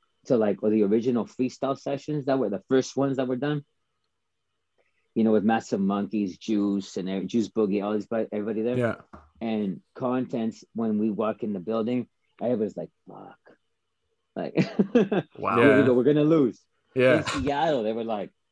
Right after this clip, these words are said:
Speaker 1: "These guys are gonna take us out."
Speaker 2: Damn.
Speaker 1: You know, and they come and clean house, man. Like,
Speaker 2: Fuck.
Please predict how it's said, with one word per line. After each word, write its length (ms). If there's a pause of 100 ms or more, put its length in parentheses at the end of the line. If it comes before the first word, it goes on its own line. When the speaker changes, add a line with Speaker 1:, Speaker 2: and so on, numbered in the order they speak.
Speaker 1:
"These 240
guys 140
are 40
gonna 180
take 220
us 160
out." 180 (420)
Speaker 2:
Damn. 320 (160)
Speaker 1:
You 100
know, 160
and 180
they 120
come 200
and 140
clean 220
house, 400
man. 200 (580)
Like, 120
Speaker 2:
Fuck. 80